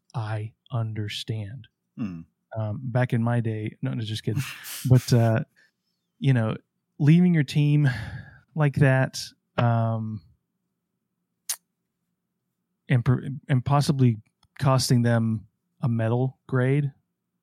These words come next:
Speaker 1: is a possibility. And, you know, and, and plus, it, you know, she's gonna be back for her own personal competition. So it's like, she's, I mean, s-, that's what, that's,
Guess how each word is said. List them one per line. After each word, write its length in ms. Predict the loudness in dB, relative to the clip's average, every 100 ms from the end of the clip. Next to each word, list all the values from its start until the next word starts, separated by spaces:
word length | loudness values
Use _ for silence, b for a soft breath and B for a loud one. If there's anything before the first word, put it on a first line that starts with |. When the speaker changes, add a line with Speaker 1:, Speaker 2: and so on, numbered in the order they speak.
| _ -8
Speaker 1:
is 120 | -6
a 40 | -4
possibility. 760 | -2 -2 -2 -2 0 0 -2 -6 _ _ _ _ _ -20 _ -20 _
And, 300 | -2 -2 -4
you 120 | -4 -2
know, 100 | -2
and, 180 | -4 -4
and 220 | -4 -4
plus, 260 | 0 2 2
it, 120 | -2 -4
you 100 | -2
know, 120 | 0
she's 200 | 0 -2
gonna 180 | 2 2
be 100 | 4
back 260 | 2 2 0
for 120 | -2
her 180 | 0 0
own 180 | 0 0
personal 480 | -2 -4 -4 -4 -2
competition. 640 | -2 -4 -4 -4 -4 -6
So 280 | -2 -2 -2 -6 _
it's 120 | -4 -2
like, 200 | -2 -6 b b _ _
she's, 280 | -4 -4 -4 -10 -12
I 60 | -8
mean, 160 | -6 -6
s-, 240 | -12 -10
that's 240 | -6 -4 -4
what, 100 | -6
that's, 300 | -6 -8 -8